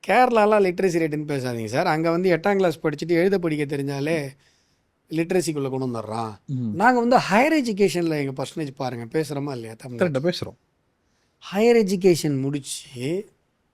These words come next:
Speaker 1: ஒரு காம்படிட்டிவ் எக்ஸாம்ல நீங்க பாஸ் பண்ணி வெளில வந்ததுக்கப்புறம்,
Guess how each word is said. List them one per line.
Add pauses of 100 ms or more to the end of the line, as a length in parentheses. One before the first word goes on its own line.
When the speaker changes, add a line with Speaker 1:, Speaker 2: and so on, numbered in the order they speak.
(340)
Speaker 1:
ஒரு
காம்படிட்டிவ்
எக்ஸாம்ல
நீங்க
பாஸ்
பண்ணி
வெளில
வந்ததுக்கப்புறம்,